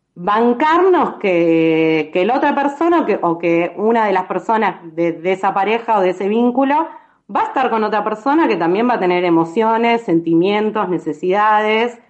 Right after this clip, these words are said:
y bueno, y, y la vida es, es mucho más compleja, no es todo, eh, no sé, bueno, listo, un polvo y ya está, ¿no? Por decirlo de alguna manera.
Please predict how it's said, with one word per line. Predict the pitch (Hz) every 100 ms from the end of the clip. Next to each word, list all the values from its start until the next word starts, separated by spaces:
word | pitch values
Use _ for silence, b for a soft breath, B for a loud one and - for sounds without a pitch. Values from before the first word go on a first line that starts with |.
| b b _
y | 180
bueno, | 214 415 214 156 151
y, | 147 156 151 147
y |
la | 160 156
vida | 233 359
es, | 214 175
es | 165
mucho | 175 170 180
más | 170 170
compleja, | 165 165 277 233 - 151
no | 180
es | 202 -
todo, | 202 214 214 180 170 156 156 147 147
eh, | - 160 151 151 151
no | 175
sé, | - 170
bueno, | 147 170 160
listo, | 156 175 - 151
un | 156
polvo | 185 190 175
y |
ya | 165 -
está, | - 214 147 - -
¿no? | 165 185 247 -
Por | 175
decirlo | 160 175 175
de |
alguna | 165 175
manera. | 170 170 165 160 156 B